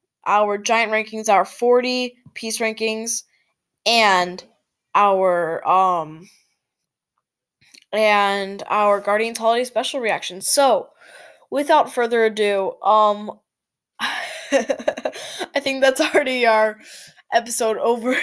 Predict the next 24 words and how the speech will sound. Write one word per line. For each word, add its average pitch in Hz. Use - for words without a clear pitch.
<laughs> -
I -
mean, 214
I 233
told 277
you 285
guys, 233
there's 240
n-, 226
it's 240
not 254
been, 285
I 233
mean, 226
besides 220
the 208
movie, 190
obviously, 240
it's 226
not 214
been 247
a 220
very 202
big 202